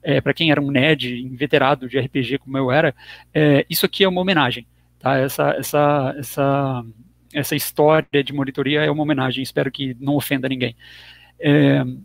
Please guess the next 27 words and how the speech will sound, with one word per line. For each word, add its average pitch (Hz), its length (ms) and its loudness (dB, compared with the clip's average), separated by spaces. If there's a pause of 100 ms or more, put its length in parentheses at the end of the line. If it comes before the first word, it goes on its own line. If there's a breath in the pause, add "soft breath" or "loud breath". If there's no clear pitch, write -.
então, 226 320 -4 (840)
como 226 200 -2
toda 247 180 -2
história 196 300 2
de 185 80 0
aventura, 151 680 -2 (400 soft breath)
principalmente 156 460 -2
de 147 80 2
R 151 100 2
P - 160 -4
G, 165 320 0
essa 151 160 0
história 190 320 2
começa 190 720 0
em 180 160 -2
uma 170 480 2
cidade 175 540 0
medieval. 139 500 0 (640 soft breath)
É, 147 440 4
mais 233 320 0
especificamente 190 1080 -2 (220)
na 170 500 0
taberna, 147 720 0
dentro 147 400 -4
dessa 131 300 -4
cidade 135 360 -4
medieval. 127 480 -8